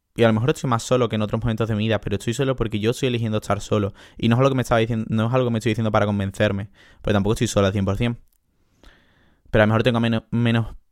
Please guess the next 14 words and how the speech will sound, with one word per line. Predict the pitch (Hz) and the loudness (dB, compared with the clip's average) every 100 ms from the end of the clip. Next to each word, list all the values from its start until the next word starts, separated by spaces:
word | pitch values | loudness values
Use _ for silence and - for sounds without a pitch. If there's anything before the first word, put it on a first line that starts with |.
| _ _ - | _ _ -12
gente | 120 123 107 | -4 0 0
en | 104 | 2
mi | |
vida | 110 110 | 2 2
de | |
la | 107 | 2
que | 110 | 0
tenía | 107 101 101 | 0 0 -2
antes, | 110 151 - - _ _ _ _ _ _ _ _ - | -2 -6 -8 -20 _ _ _ _ _ _ _ _ -2
pero | 117 | 0
estoy | - | 0
contento | 123 117 120 104 101 | -2 -2 -2 -2 -2
con | 98 | -2
el | 101 101 | -2 -6